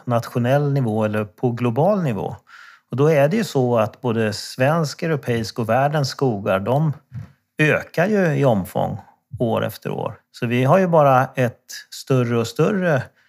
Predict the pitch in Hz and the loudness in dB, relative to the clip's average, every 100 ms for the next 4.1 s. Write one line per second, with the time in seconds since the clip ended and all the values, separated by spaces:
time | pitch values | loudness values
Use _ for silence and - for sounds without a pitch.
0 | _ _ 151 120 101 - 113 90 98 107 | _ _ 0 0 -2 -4 -4 -4 -6 -6
1 | 101 - 110 95 110 123 - 113 113 113 | -8 -4 0 0 -4 -10 -4 -4 -4 -6
2 | 117 117 131 131 - 120 107 107 107 143 | -6 -4 -4 -4 -2 -2 0 -2 0 2
3 | 185 156 139 120 - - 131 123 - - | 0 0 0 0 -4 -8 -8 -8 -6 -8
4 | - | -8